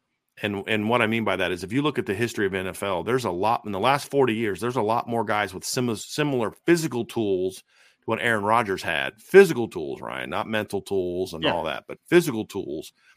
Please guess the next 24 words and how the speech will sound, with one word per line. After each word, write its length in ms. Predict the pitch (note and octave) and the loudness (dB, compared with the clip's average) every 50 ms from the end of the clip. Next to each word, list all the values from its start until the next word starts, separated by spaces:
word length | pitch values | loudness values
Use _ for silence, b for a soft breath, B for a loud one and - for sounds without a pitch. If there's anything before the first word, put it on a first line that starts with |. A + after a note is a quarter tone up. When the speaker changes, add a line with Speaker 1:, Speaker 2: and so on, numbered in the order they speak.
| b b _ | b b _
Speaker 1:
to 60 | - | 0
Aaron 180 | C3+ A#2+ G#2+ F#2 | 2 2 2 4
Rodgers 600 | G2+ B2 C#3 C3 - D#2+ C2 B1+ - - - - _ _ _ _ _ _ _ _ _ | 4 4 4 4 2 -2 -8 -8 -10 -12 -14 -16 _ _ _ _ _ _ _ _ _
than 240 | G2+ G#2 G2+ F#2+ E2+ | -6 -4 -4 -4 -2
John 220 | F2+ F#2 F2 E2+ | -2 -2 0 0
Elway. 220 | D#2 D2 C2 A1+ G1+ - - _ _ _ _ _ _ _ _ _ _ _ _ _ _ _ _ _ _ _ _ _ _ _ _ _ _ _ - | -2 -4 -6 -8 -12 -16 -20 _ _ _ _ _ _ _ _ _ _ _ _ _ _ _ _ _ _ _ _ _ _ _ _ _ _ _ -2
There's 200 | A#2 A#2+ A2 A2+ | -2 0 0 2
a 60 | G#2+ | 2
lot 200 | A2+ C3 C3+ B2 | 4 4 4 4
more 140 | C3+ C3 B2 | 2 2 4
guys 240 | B2 A#2+ A#2 A2 | 4 4 2 2
that 80 | A2 G#2+ | 2 -2
had 140 | G2+ F#2+ - | -2 -2 -2
similar 320 | - - D#3 D#3 C#3+ B2 | -2 0 0 2 2 0
physical 380 | - - D3 D3 B2 A2 A#2+ A2+ | 0 0 -2 -2 -2 -4 -8 -6
tools 340 | - - B2+ A2+ A2 G#2+ - | -2 -2 -2 -2 -2 -4 -6
to 60 | G#2 | -4
Dan 240 | G2 A2 G#2+ G#2 G#2 | -2 -2 0 0 0
Marino 560 | G#2 A#2 C3+ B2 G2+ F#2 F2 E2 F2 E2+ _ _ _ _ _ _ _ _ _ _ _ _ _ _ _ _ _ _ _ | 0 0 0 0 0 0 0 -2 -4 -10 _ _ _ _ _ _ _ _ _ _ _ _ _ _ _ _ _ _ _
than 160 | - G2 F#2+ | -10 -8 -4
John 240 | F2+ G2 F2+ F2 E2+ | -2 -2 -2 -2 -2
Elway, 300 | D#2+ D2 A#1+ G1+ G1+ - - _ _ _ _ _ _ _ _ _ _ _ _ _ _ _ _ - | -4 -6 -6 -10 -14 -16 -20 _ _ _ _ _ _ _ _ _ _ _ _ _ _ _ _ -4
right? 260 | F2+ F#2+ G#2+ A#2 A#2 - - | 0 0 0 0 -2 -6 -8
So 460 | - - A#2+ G#2+ G#2+ G2+ F#2 - | -4 0 2 2 2 2 -2 -4